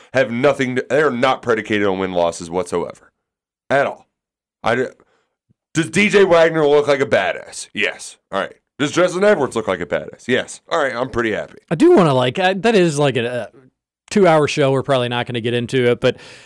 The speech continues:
Speaker 2: I, I would, like, what if they went oh and four? Could, could we be mad about that? Could it change our expectations for this season? I don't know. You gotta think about it. Six months from now,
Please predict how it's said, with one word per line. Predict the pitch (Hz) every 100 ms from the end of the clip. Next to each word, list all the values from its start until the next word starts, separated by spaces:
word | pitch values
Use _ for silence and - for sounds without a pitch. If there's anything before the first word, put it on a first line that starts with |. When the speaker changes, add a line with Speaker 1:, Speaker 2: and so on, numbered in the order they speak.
| -
Speaker 2:
I, | 165
I | 180 185
would, | 254 190
like, | 165 143 113
what | 131 170
if | 226
they | 226 214
went | 196 170 196 -
oh | 107 113
and | 101
four? | 120 98 - 117 -
Could, | - 151 139 -
could | 175 156
we | 165 143
be | 160 170 156
mad | 139 139 135
about | 104 92 -
that? | 92 85 - _ _ _ _ _ _ 117 123 -
Could | - 131 127 127 117 -
it | 139
change | 160 156 151 147
our | 143
expectations | 135 - 139 147 135 - 131 -
for | 131
this | 123 120
season? | 123 117 90 87 - _ _ _ _ _ _ _ -
I | 110
don't | 113 87
know. | 90 107 107 _ _ _ _ _ _ _
You | 190
gotta | 165
think | 160 160
about | 98 82
it. | - - _
Six | - 190 190 165
months | 156 160
from | - 135
now, | 120 113 113 117